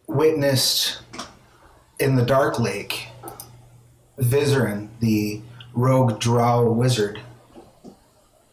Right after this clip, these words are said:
summoning this tentacled being and negotiating with it in order to create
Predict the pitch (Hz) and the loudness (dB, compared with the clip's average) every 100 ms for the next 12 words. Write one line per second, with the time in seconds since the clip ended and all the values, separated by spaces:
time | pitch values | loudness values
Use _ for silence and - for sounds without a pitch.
0 | _ - - 160 160 151 139 135 127 - | _ -2 2 4 4 2 0 2 0 -2
1 | - 127 123 120 - - - - - - | -4 0 2 2 0 -4 -8 -18 -18 -20
2 | - - - _ _ _ _ _ _ _ | -20 -20 -20 _ _ _ _ _ _ _
3 | _ - - 147 123 135 127 110 104 123 | _ -6 -2 0 0 2 2 0 0 0
4 | 123 101 95 107 - - - - - 117 | 2 0 -4 -12 -10 -10 -10 -10 0 2
5 | 110 110 107 - 120 113 135 135 127 117 | 4 2 0 0 0 2 2 2 2 2
6 | 104 101 95 95 - - - - - - | 0 -2 -6 -8 -12 -14 -16 -20 -14 -4
7 | 120 120 117 113 113 - - 123 123 117 | 0 2 2 0 -2 -2 -2 0 2 2
8 | 113 - | 0 -4